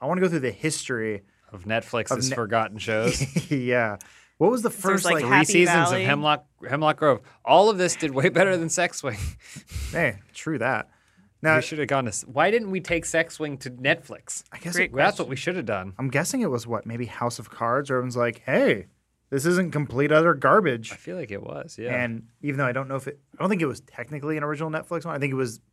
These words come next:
Speaker 1: one of the ones they, uh, they bought strategically. It was, like, a David Fincher produced Sony thing, and they just went, "Me, us."
Speaker 2: Mm-hmm.
Speaker 1: Uh, same thing happened with Mad Men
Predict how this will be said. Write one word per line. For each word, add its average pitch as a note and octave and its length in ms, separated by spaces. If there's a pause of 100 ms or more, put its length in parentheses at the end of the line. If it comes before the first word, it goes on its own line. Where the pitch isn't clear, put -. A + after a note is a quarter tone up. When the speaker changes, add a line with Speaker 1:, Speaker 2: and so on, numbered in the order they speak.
(280)
Speaker 1:
one C#3+ 140
of C#3 40
the C3+ 60
ones B2+ 200
they, A2 180 (680)
uh, A2 240
they A2 160
bought G#2+ 420
strategically. C#3 720 (460)
It B2 40
was, B2 100
like, A#2+ 120
a A#2 80
David B2 320
Fincher B2 320
produced A#2 520
Sony A#2+ 420
thing, A2+ 180
and A2 100
they A2 60
just G#2+ 120
went, G#2+ 180
"Me, D#3 260
us." - 360 (120)
Speaker 2:
Mm-hmm. G2 300 (160)
Speaker 1:
Uh, A#2+ 120
same C#3+ 140
thing C3 120
happened A#2 300
with A2 360
Mad A#2 300
Men A2+ 380